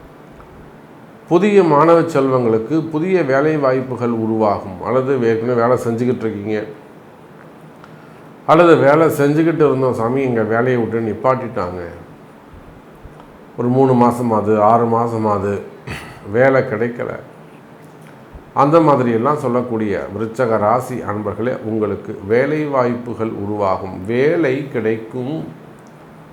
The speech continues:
வேலையில நல்ல முன்னேற்றம் இருக்கும். கவலை வேண்டாம் விருச்சக ராசி நேயர்களே. அதே போல வேலையில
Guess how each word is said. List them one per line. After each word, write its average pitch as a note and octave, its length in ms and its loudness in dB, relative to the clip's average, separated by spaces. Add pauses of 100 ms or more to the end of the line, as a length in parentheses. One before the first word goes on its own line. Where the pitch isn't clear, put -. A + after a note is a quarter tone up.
(200)
வேலையில D#3+ 640 4
நல்ல D3 380 0 (120)
முன்னேற்றம் E3+ 880 0
இருக்கும். A2+ 540 -4
கவலை D3 380 0
வேண்டாம் A2 840 -2 (720)
விருச்சக D#3 460 0
ராசி B2 440 -2 (100)
நேயர்களே. F2+ 540 -8 (1160)
அதே C#3 200 4
போல D#3 380 6
வேலையில C#3 600 4